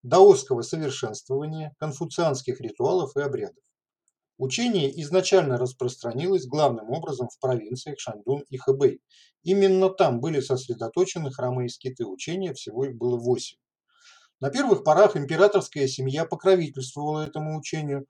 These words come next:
но как только ученики разумного учения в девятнадцатом веке приняли активное участие в борьбе с распространением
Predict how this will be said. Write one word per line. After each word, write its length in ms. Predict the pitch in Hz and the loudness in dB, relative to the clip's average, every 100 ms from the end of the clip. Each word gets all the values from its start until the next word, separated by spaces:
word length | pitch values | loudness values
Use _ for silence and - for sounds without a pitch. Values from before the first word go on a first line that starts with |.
| _ _ | _ _
но 120 | 151 180 | -4 2
как 180 | 202 | 2
только 220 | - 202 190 | 2 0 0
ученики 520 | 185 - 202 202 190 | 0 0 0 0 2
разумного 520 | 143 131 143 127 123 | 2 2 0 0 0
учения 440 | 135 - 139 110 | -2 -4 -6 -6
в 60 | 101 | -10
девятнадцатом 640 | 117 135 131 123 - 123 | -8 -4 -4 -4 -6 -4
веке 240 | 123 123 135 | 0 -2 -4
приняли 380 | 147 156 143 139 | -4 -2 0 0
активное 600 | 120 - 170 131 120 120 | -2 -4 -2 -2 -2 -4
участие 600 | 135 131 135 - - 101 | -8 0 0 0 -8 -6
в 60 | |
борьбе 340 | 117 139 139 127 | 0 0 0 -2
с 100 | - | -4
распространением 920 | 123 - 143 135 151 151 147 127 127 | -12 -6 -6 -6 -6 -4 -2 -2 -4